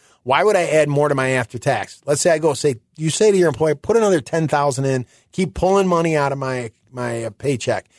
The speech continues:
It will go in. It's not gonna come off your paycheck. It's still gonna be on your W two. You will pay tax on it. Why would you do that? Because if you put that extra money in, in many ca-, you can roll it to a four oh one, uh, roll it to a Roth through your four oh one K.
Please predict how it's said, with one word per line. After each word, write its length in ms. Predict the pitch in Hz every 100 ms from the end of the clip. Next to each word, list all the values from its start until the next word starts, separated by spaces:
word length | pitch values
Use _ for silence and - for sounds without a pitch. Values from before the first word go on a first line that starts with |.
| _ _ _
It 160 | 208 247
will 140 | 226
go 240 | 180 180
in. 140 | 165 120
It's 160 | -
not 160 | 170 190
gonna 120 | 214
come 160 | - 190
off 240 | 180 165
your 120 | 160
paycheck. 480 | 127 151 139 151 131
It's 120 | 110
still 220 | - 156 165
gonna 140 | 175
be 120 | 151
on 160 | 151 147
your 100 | 127
W 360 | 139 139 131
two. 240 | 123 135 127
You 140 | 120
will 120 | 135
pay 200 | 143 165
tax 340 | 127 160 143 -
on 120 | 104
it. 80 | - _ _ _
Why 260 | 113 139 170
would 220 | 185 147
you 60 | 156
do 200 | 151 131
that? 260 | 98 85 - _ _ _
Because 360 | 139 - 170 147
if 120 | 127
you 120 | 180
put 180 | 185 226
that 160 | 190 185
extra 300 | 156 - 143
money 280 | 156 170
in, 100 | 131
in 120 | 127 123
many 220 | 143 160
ca-, 160 | 160
you 140 | 151 151
can 120 | 160
roll 260 | 139 139 139
it 60 |
to 180 | - 135
a 40 | 120
four 300 | - 131 120
oh 40 |
one, 140 | 113 -
uh, 140 | 117 110
roll 200 | 117 135
it 80 | 143
to 100 | -
a 80 | 123
Roth 420 | 110 151 113 - _ _ _ _
through 400 | - - 190 214
your 140 | 190
four 300 | 165 170 165
oh 40 | 151
one 120 | 139
K. 380 | 120 175 143